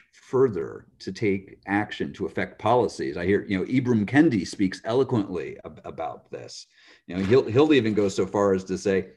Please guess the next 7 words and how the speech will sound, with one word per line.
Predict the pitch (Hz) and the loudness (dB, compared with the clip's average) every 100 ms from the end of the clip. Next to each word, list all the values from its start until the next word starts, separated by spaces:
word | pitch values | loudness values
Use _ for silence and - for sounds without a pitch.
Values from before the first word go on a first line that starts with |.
| _ 131 | _ -6
"I | |
don't | 120 - - | -4 -4 -4
care | - 143 135 | 2 6 6
what | 117 - | 6 2
your | 104 | 0
motivation | 101 95 90 90 92 95 90 | 2 0 0 -2 -4 -4 -4
is. | 87 90 90 | -4 -4 -6